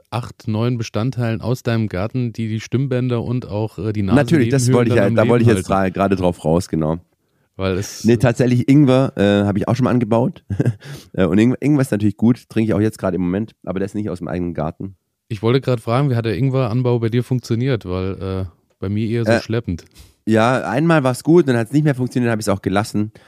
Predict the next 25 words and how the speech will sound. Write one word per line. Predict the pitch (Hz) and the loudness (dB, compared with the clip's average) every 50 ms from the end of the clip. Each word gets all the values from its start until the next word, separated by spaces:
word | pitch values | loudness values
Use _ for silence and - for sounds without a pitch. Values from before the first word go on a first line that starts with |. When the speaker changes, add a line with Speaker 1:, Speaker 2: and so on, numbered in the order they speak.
| _ _ _ _ _ _ - | _ _ _ _ _ _ -2
Speaker 2:
Ähm, | 95 95 92 95 98 - | 0 2 2 2 0 0
ja, | - 92 101 - | 0 0 -2 -2
ich, | 104 107 - | -2 -6 -6
bei, | 107 | -4
bei | 98 98 120 120 | -2 0 0 2
mir | 117 120 127 143 156 | 2 2 2 2 0
haben | 156 156 | 0 -2
ein | - | -4
paar | - 123 135 147 | -4 -4 -4 -4
Sachen. | 151 - 110 107 - 101 95 95 _ _ _ _ | -4 -4 -6 -6 -4 -6 -8 -8 _ _ _ _
Ich | - - | -8 -8
hab | - - | -8 -6
einmal, | - 95 117 135 131 123 113 113 117 120 117 113 _ _ _ _ - _ _ _ - | -4 -4 -2 0 0 0 0 0 0 0 -2 -6 _ _ _ _ -20 _ _ _ -2
ähm, | 98 101 101 98 101 101 101 107 - _ _ _ _ _ _ _ _ _ _ _ _ _ _ _ _ - | 0 2 2 4 2 2 0 -2 -6 _ _ _ _ _ _ _ _ _ _ _ _ _ _ _ _ -10
n-, | 90 92 85 69 92 90 | -8 -6 -6 -4 -2 -2
n-, | 82 67 90 | -2 -2 -2
n-, | 90 82 85 87 85 | -2 0 0 0 0
Mais, | 85 85 92 113 135 131 - - - _ | 0 0 2 0 0 -2 -4 -6 -12 _
also | - 78 - 82 | -14 -10 -8 -6
eine | 76 82 82 | -4 -4 -2
Maispflanze, | 85 82 92 110 123 - - - _ _ _ _ _ _ _ _ - - 90 82 87 87 - - 101 107 - - | -2 -2 -2 -2 -2 -4 -6 -12 _ _ _ _ _ _ _ _ -8 -6 -4 -4 -4 -4 -2 -2 -2 -2 -2 -2
äh, | 82 85 82 85 82 - _ _ | -2 0 0 0 -2 -4 _ _
und | - 90 82 | -8 -6 -6
dachte, | 92 87 - - 73 | -6 -6 -6 -8 -8
das | 80 82 - - | -8 -10 -14 -16